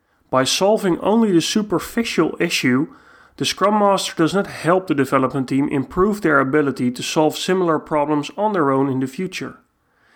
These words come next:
Instead, the Scrum Master can address the actual impediment by helping the team find ways to resolve deployment problems on their own. One solution might be to add the skills to the development team that are needed to do this.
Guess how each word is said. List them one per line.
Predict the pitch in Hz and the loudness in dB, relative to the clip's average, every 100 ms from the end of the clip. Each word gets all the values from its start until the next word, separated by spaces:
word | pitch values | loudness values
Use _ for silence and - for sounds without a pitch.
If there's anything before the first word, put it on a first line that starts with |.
| _ _ _ | _ _ _
Instead, | - 131 - - 113 151 - - _ - | -4 -2 -2 -2 0 0 -4 -20 _ -8
the | |
Scrum | 165 - 202 | -6 -2 -2
Master | 208 202 202 208 | 0 0 0 -2
can | 202 175 | 0 0
address | 135 143 151 | 0 0 0
the | - 147 - | -2 -4 -2
actual | 165 214 - - 175 | 0 0 -2 0 2
impediment | - 135 - 123 123 143 - | 2 0 0 -2 -2 -4 -4
by | 156 131 | -6 -4
helping | 139 147 151 156 | 0 0 2 0
the | 160 | 0
team | - 127 135 | 0 0 0
find | 139 - 131 143 | -2 0 2 2
ways | 135 120 127 - | 0 -4 -4 -4
to | 170 | -2
resolve | 160 131 120 120 | -2 -2 -4 -4
deployment | 143 - 127 127 123 - _ | -8 -6 -4 -2 -4 -10 _
problems | 151 151 156 156 | -4 -2 -2 -4
on | 165 | 0
their | 160 175 | 2 4
own. | 226 139 117 - _ _ _ _ _ _ - | 4 0 -2 -14 _ _ _ _ _ _ -4
One | 214 269 | 0 0
solution | - 156 131 123 170 | 2 2 2 0 -2
might | 170 139 | -2 0
be | 127 123 | 0 0
to | 143 - | -2 -6
add | 120 123 | -6 -4
the | 147 | -4
skills | - - 214 196 160 - | -6 -2 0 2 0 -2
to | |
the | 151 151 | 0 0
development | 135 139 131 135 123 | 0 -2 0 -2 -2
team | 127 135 | -2 -2
that | 147 | -2
are | 139 135 | -4 0
needed | 165 147 131 | 2 2 -2
to | 160 | 0
do | 226 233 | 2 2
this. | 147 120 - | 0 -2 -6